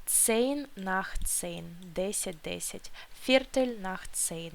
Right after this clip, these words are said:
Це в нас десять п'ятнадцять. Viertel vor elf. Це в нас п'ятнадцять хвилин до одинадцятої. Це в нас десять сорок п'ять. Zehn vor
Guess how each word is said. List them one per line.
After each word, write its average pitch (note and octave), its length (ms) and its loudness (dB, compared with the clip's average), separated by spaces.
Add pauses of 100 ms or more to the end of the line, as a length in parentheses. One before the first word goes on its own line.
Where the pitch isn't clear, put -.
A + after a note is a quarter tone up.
(360)
Це - 160 -2
в F#3 40 -4
нас F3+ 300 -6
десять F#3+ 500 -4
п'ятнадцять. - 920 -10 (2000)
Viertel C4 720 6 (200)
vor G3 160 8 (120)
elf. A#3 680 2 (720)
Це - 140 -6
в F#3 40 -4
нас F3+ 240 -8 (400)
п'ятнадцять A3+ 520 2
хвилин D4+ 440 0
до A3+ 140 0
одинадцятої. G3+ 880 -4
Це - 160 -6
в F#3+ 40 -8
нас F#3 200 -10
десять A#3 540 -4
сорок F3+ 520 -6
п'ять. E3 520 -10 (1300)
Zehn C#4 600 4
vor A3 120 2